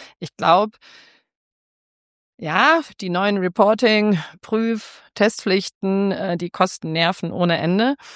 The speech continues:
Ähm, sie bringen Bürokratie, ähm, und kein Institut freut sich über noch mehr Dokumentation.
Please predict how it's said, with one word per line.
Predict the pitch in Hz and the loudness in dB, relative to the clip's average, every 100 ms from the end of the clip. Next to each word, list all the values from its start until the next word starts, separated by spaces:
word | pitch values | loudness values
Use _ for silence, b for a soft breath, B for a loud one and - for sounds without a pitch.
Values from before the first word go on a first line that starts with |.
| B B _ - | B B _ 2
Ähm, | 175 175 180 180 180 - | 4 4 2 0 -2 -4
sie | 175 | -6
bringen | 151 185 226 247 285 302 _ - | -2 2 4 4 2 0 _ -10
Bürokratie, | 214 226 - 190 - 202 220 240 262 - | -4 -2 0 -2 -4 -6 -2 -2 -2 -4
ähm, | 196 180 190 185 185 190 - - | 0 0 0 -2 -4 -6 -12 -8
und | 180 165 165 - - | -4 -2 -4 -8 -6
kein | 175 175 214 220 | 0 0 0 -2
Institut | 196 208 196 180 190 190 | -2 -2 -4 -6 -6 -6
freut | - 170 190 | -4 -2 -2
sich | - 175 - | -4 -8 -6
über | 156 | -4
noch | 151 180 - | 0 -2 0
mehr | 190 | 0
Dokumentation. | 185 202 185 185 185 170 - 175 185 202 | 0 0 2 2 0 -2 -2 -2 -2 -2